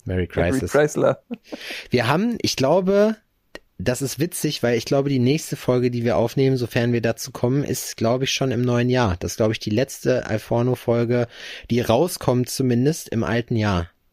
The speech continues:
Speaker 2: Vielleicht machen wir ja ein, äh, Silvester-Special. Wer weiß das schon?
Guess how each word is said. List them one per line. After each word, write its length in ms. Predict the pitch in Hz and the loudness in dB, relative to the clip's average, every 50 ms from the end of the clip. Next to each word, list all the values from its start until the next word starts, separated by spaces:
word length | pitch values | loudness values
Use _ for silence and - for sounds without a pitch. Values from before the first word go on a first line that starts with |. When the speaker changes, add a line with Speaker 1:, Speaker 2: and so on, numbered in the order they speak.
| _ _ _ - - - _ | _ _ _ -20 -20 -20 _
Speaker 2:
Vielleicht 420 | - - 147 135 156 196 220 208 - | -2 0 4 6 6 4 4 4 4
machen 260 | 196 196 180 190 185 | 4 6 6 6 6
wir 80 | 175 | 6
ja 220 | 175 170 160 156 - | 6 6 6 6 6
ein, 460 | 131 135 135 139 139 139 139 139 - | 6 6 4 4 4 2 0 0 0
äh, 240 | - 127 127 123 120 | 2 4 4 4 4
Silvester-Special. 960 | 120 127 117 104 107 107 - - 120 107 - - 92 87 - - 85 85 85 - - | 4 2 4 4 4 2 4 2 0 0 0 -2 -4 -4 -2 -2 -2 -2 -2 -2 0
Wer 140 | 120 127 120 | 0 2 4
weiß 200 | 127 127 131 - | 4 2 2 2
das 180 | - 120 101 - | 0 0 0 0
schon? 360 | - 98 87 85 82 85 87 | 0 0 2 2 0 -2 -4